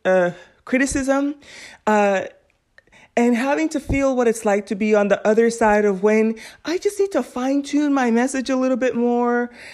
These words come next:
Um, I mentioned to you that one of the, the places I go to, this guy, he oversees one of a multi-million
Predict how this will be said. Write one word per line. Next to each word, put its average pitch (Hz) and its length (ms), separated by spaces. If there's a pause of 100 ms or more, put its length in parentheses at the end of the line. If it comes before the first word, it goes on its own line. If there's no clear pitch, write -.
(180)
Um, 190 640 (220)
I 220 140
mentioned 247 360
to 247 120
you 233 220
that 190 460 (440)
one 240 160
of 269 160
the, 185 460 (160)
the 208 100
places 240 320
I 208 80
go 208 240
to, 190 580 (440)
this 240 240
guy, 214 420
he 214 720 (880)
oversees 302 480
one 240 420 (100)
of 185 360 (160)
a 196 100
multi-million 190 920